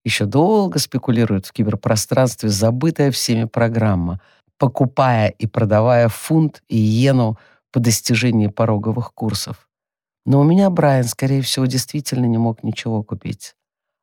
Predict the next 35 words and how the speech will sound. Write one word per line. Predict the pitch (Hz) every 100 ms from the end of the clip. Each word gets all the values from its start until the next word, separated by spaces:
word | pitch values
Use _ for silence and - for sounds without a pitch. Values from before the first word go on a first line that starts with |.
| _
А | 123
мысль | 131 123 123
о |
том, | 120 123
что | 113 123
искусство | 110 - 117 - 107
должно | 110 110 110
быть | 101 -
правдой, | - 175 143 110 98 - _ _
и | 175
подавно. | 120 90 80 78 80 - - _ _ _
Этой | 143 139
печальной | 131 147 - 139 127 127
новостью | 147 160 131 - 104
встретила | - 131 127 117 120
меня | 117 117
Москва. | 117 120 - - 92 - - _ _ _ _ _ _
Заметка | 120 147 175 - 135
на | 131 131
сайте | - 143 123 120
слухи | - 139 135 -
ру, | 127 139 170 - _ _ - _
адрес | 131 123 123
которого | - 120 120 117
мистическим | 123 127 - 139 - - 110
образом | 113 98 101 110
снова | 104 131 120 98
прописался | - 104 113 - 113 104 110
у |
меня | 113 113
в | 107
стартовой | - - 117 107 110 107
строке, | - 127 131 175
была | 165 120 127
заглавлена | 113 110 113 107 110 110